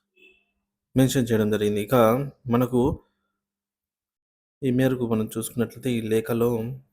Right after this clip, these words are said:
జనవరి నెలాఖరులోగా మండల స్థాయిలో, అంటే ఈరోజు జనవరి ఇరవై నాలుగు, మరొక వారంలో మండల స్థాయిలో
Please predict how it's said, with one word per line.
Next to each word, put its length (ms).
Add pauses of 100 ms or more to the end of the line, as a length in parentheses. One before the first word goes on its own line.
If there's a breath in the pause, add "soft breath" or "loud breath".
(760 soft breath)
జనవరి 680 (120)
నెలాఖరులోగా 920 (140)
మండల 400
స్థాయిలో, 680 (440)
అంటే 280 (760)
ఈరోజు 380 (120)
జనవరి 420
ఇరవై 240
నాలుగు, 460 (680)
మరొక 400
వారంలో 600 (180)
మండల 400
స్థాయిలో 500